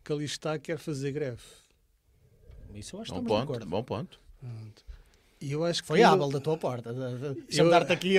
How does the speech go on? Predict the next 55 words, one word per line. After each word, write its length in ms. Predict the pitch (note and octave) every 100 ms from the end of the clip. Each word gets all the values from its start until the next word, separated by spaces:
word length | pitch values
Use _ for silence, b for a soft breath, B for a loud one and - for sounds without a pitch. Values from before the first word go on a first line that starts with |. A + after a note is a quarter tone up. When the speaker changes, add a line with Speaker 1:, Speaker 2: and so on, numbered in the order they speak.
| G3+
Speaker 2:
<laughs> 120 | A3+
deixa-me 240 | F#3 F#3+ F#3
dar-te 240 | F#3+ D#3
aqui 240 | D3+ F#3 D#3+
Speaker 1:
eu 180 | F#3
Speaker 2:
o, 60 | F#3+
Speaker 1:
a-, 220 | F#3 F#3+
eu 280 | G#3 F3 F3+
acho 200 | G#3+ -
que 60 | F#3
Speaker 2:
o 20 |
Speaker 1:
ele 120 | G#3
Speaker 2:
reconhecimento 680 | F#3+ G3+ E3+ F#3+ G3+ E3+ F#3+
<laughs> 160 | F#3+ G#3
da 80 |
habilidade 420 | F#3 F3 F3+ F#3 D3+
política 320 | F#3 F#3+ G#3
na 100 | G#3+
resposta. 500 | G#3 E3 C3+ B2+ D#3
Speaker 1:
E, 160 | E3 F3+
e 120 | E3
eu, 160 | F#3+ G3
e 120 | E3
eu, 160 | F3+ F#3+
eu 260 | F3 F3
acho 180 | G3+ G3
que 80 | -
não 140 | G3
deve 240 | F3+ F3+ -
ser 540 | - C#3+ B2+ A#2 G#2 - _ _
perguntado 680 | C#3+ D3+ C#3+ D3+ C3+ A#2+ G#2+ - -
se 180 | -
eles, 440 | D#3 D3+ D3+ D3+ C#3
se 160 | -
eles 680 | D#3 D3+ C#3+ C3+ B2+ A#2+ - B B B B B B -
merecem, 640 | C3 C#3+ D#3+ E3+ - D3+
ou 160 | D#3 C#3
se 180 | - E3
eles 100 | C3+
podem 380 | - F#3+ F3+ E3
ou 80 |
não 180 | D3 C#3
fazer 300 | B2+ B2+ B2
greve, 500 | A#2+ A#2+ B2+ C#3+ G3 - b b b
mas 220 | D3+ D3+
dar-lhes 320 | D#3 F3 D#3+ C3+
as 100 | -
condições 540 | D3+ D#3 D3 E3+ F3
para 220 | - F3
que 100 | F3
não 160 | F#3 E3+
tenham 300 | E3+ F3 E3+
de 80 | E3+
fazer 240 | E3+ E3+
greve. 300 | E3+ D#3+ C#3